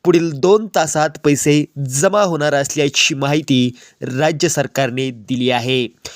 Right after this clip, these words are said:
मित्रांनो, अतिवृष्टी नुकसान भरपाई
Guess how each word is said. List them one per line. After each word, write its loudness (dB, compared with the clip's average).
मित्रांनो, 0
अतिवृष्टी 0
नुकसान 0
भरपाई 0